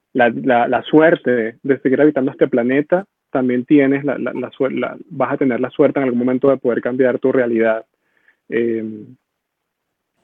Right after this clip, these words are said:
y si te quieres dedicar a ser artista, es una disciplina, es un trabajo más, no lo regales, no se lo regales a todo el mundo.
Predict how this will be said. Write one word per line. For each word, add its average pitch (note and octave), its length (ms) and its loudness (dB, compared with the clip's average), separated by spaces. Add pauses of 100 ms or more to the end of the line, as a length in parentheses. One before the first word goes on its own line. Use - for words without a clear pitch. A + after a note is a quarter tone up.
(140)
y - 60 -12
si C3 120 0
te B2+ 100 2
quieres C3+ 200 4
dedicar C3+ 280 4
a B2+ 100 -2
ser D3+ 100 4
artista, D3 640 0 (1500)
es C#3 100 0
una D3 180 4
disciplina, C#3+ 760 4 (760)
es A2+ 120 -6
un C3+ 140 -2
trabajo C3+ 420 2
más, C3+ 300 -2 (220)
no B2+ 120 -2
lo C3 100 4
regales, C3 560 2 (1080)
no C#3 120 0
se C#3+ 80 0
lo D3 100 6
regales C3 320 2
a D#3 80 -4
todo B2+ 180 0
el C3 80 2
mundo. B2+ 400 2